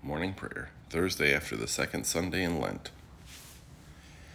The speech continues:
If we say we have no sin, we deceive ourselves, and the truth is not in us.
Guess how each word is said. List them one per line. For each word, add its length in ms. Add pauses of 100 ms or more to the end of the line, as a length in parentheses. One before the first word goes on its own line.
(360)
If 180
we 80
say 260
we 160
have 200
no 180
sin, 380
we 100
deceive 400
ourselves, 760 (460)
and 180
the 60
truth 300
is 140
not 240
in 140
us. 360